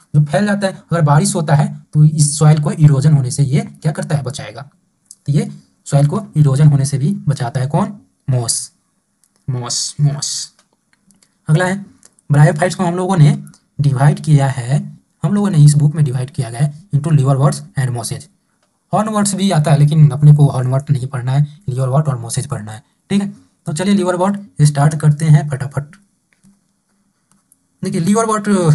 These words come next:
वही बात है, ग्रो कहाँ करेगा, सब वही ग्रो करेगा, moist सैडी हैबिटेट्स में। The liverwort grow usually in moist sandy habitats such as banks of streams, marshy grounds,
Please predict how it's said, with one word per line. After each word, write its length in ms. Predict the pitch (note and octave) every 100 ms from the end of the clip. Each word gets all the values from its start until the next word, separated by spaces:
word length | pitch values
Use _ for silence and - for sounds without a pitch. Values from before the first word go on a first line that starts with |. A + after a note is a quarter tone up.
| - -
वही 140 | D3 G3
बात 220 | F3 E3+
है, 160 | E3+ C#3+ D3
ग्रो 240 | C#3+ C3+
कहाँ 200 | D3+ E3
करेगा, 320 | D#3 D3+ D3 D3 - - _ _ _ _
सब 160 | - D3
वही 160 | D3
ग्रो 160 | D3 D3
करेगा, 200 | D3 D3
moist 240 | C3+ C#3+ C#3+
सैडी 200 | C3 C3
हैबिटेट्स 380 | B2+ C3 A#2+
में। 100 | B2+ - _ _ _ _ _ _ E3+
The 100 | G3
liverwort 380 | F#3+ F#3+ F3+
grow 160 | E3+ E3+
usually 300 | F3 E3 E3+
in 60 | D#3+
moist 240 | D#3+ D3+
sandy 200 | D3+ D3
habitats 380 | D3+ D3 C#3+ - - _
such 220 | D#3+ D#3
as 140 | D#3 D3
banks 300 | D3 G3+ -
of 200 | B2+ - - -
streams, 420 | D3 D#3+ E3 D3+ - - _ D3+
marshy 380 | D3 D3 F#3+
grounds, 360 | F3+ E3 E3